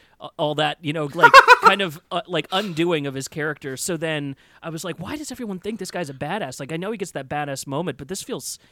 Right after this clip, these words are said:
Speaker 1: goofy." And then by the time it gets there, 'cause that's pretty far into the fight, uh, you know, at least halfway, and then it happens, and I was like,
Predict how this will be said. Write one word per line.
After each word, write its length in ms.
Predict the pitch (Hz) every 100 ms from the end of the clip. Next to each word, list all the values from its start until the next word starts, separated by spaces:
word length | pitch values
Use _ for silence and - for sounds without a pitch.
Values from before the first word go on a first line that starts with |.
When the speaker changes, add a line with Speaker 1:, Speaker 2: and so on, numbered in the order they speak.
| _ _ _ _ 165 131
Speaker 1:
goofy." 500 | 202 294 135 123 -
And 180 | 156 156
then 200 | 151 147
by 200 | 190 175
the 80 |
time 240 | 175 254 196
it 100 | 139
gets 280 | 160 170 -
there, 400 | 139 120 120 127 - _
'cause 100 | 208
that's 280 | 330 - - _ - -
pretty 200 | 277 226
far 260 | 233 220
into 120 | 196 143
the 80 |
fight, 300 | 131 240 202
uh, 200 | 135 135
you 200 | 165 165
know, 100 | 151
at 120 | 143 147
least 240 | 220 -
halfway, 680 | 143 123 135 185 156 127 131 -
and 300 | 151 143 139
then 340 | 143 131 185
it 100 | 165
happens, 320 | 139 139 147 139
and 60 |
I 40 | 135
was 100 |
like, 140 | 135